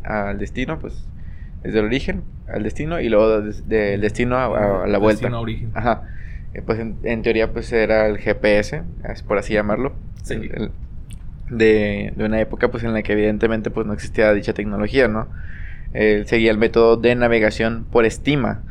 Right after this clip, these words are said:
Speaker 1: eh, Dead Air Reckoning, eh, que consistía en intentar determinar la posición mediante referencias visuales, mapas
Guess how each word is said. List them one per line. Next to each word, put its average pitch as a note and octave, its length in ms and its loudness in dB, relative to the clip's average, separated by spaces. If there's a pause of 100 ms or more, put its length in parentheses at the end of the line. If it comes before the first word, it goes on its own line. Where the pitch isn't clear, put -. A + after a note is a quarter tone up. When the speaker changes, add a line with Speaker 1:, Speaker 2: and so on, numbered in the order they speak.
(280)
Speaker 1:
eh, G#2 560 -2
Dead A2 400 4
Air A2 280 2
Reckoning, B2 500 0 (520)
eh, G#2 600 -2
que G#2+ 300 2
consistía A2 720 2
en A2 280 -4
intentar G#2+ 420 0
determinar A#2 440 2
la A#2 140 2
posición A#2+ 480 -2
mediante A2 380 0
referencias G#2+ 520 0
visuales, A#2 680 0 (440)
mapas C3 600 2